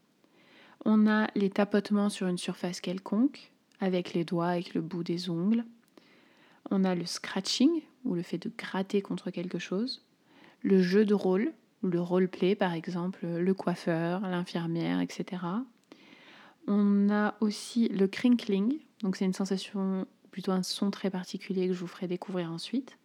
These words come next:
On a le bourdonnement ou le buzzing qui se rapproche, euh, du bruit blanc. Et on a également la sensation de massage de la tête ou des oreilles. Et enfin, il est prouvé que on entre dans ce, cet état d'A S M R ou cet état de flow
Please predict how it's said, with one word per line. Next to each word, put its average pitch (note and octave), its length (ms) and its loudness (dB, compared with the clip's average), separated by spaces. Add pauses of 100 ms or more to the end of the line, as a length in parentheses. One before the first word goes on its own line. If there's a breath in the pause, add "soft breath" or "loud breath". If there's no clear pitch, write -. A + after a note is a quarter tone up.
(1040 loud breath)
On G3+ 160 4
a G3 80 6
le F3 120 2
bourdonnement F3+ 680 2
ou A#3 100 6
le F#3 120 2
buzzing F3+ 580 2
qui A3+ 160 -2
se - 80 -12
rapproche, - 680 -6 (120)
euh, E3+ 80 -8
du E3 180 -12
bruit F3 280 -2
blanc. E3 320 -2 (540 loud breath)
Et G3+ 100 4
on G3 160 2
a F#3+ 260 0
également F#3+ 680 0
la F3+ 160 -2
sensation F3+ 720 -4
de F3+ 200 -4
massage F3 760 -4
de F3 100 -4
la E3+ 160 -4
tête F3+ 400 -6
ou G3+ 40 -6
des F3 240 -2
oreilles. E3+ 440 -2 (540 loud breath)
Et F#3 80 0
enfin, F#3+ 220 2
il G#3+ 120 6
est F3+ 60 -2
prouvé G3+ 480 0
que G#3+ 500 -2 (320)
on F3+ 160 2
entre B3+ 300 6
dans F3 280 -2
ce, - 420 -6
cet E3 340 -6
état G#3+ 300 2
d'A F3+ 120 -2
S F3 220 -4
M F3 160 -2
R G3 240 -4
ou F#3+ 60 -10
cet - 220 -8
état D#3+ 200 -4
de E3 160 -6
flow G#3+ 500 0